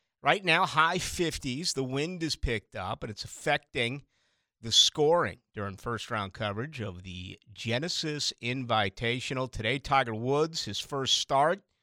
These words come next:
in a regular, a regularly scheduled P G A Tour event since the twenty twenty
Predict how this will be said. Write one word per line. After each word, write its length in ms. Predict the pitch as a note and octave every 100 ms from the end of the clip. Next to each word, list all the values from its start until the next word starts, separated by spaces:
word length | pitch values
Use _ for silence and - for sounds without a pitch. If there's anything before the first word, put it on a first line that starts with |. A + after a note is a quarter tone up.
| _ _ _ _ _ _
in 180 | - B2+
a 140 | B2+ A#2+
regular, 800 | B2 C3+ D#3 G3+ G3+ D3+ A2+ - _ _
a 160 | D3+ C3+
regularly 600 | B2+ E3+ A3+ A3 A#2 G#2+
scheduled 640 | - B2+ G#2 G2+ G2 F#2 -
P 160 | - C3
G 220 | G#2 G#2+
A 60 | G2
Tour 300 | - G#2 G2
event 380 | F#2 F#2 G2+
since 240 | - G#2 -
the 80 | A2
twenty 340 | - E3 E3
twenty 480 | - C#3 C3 A#2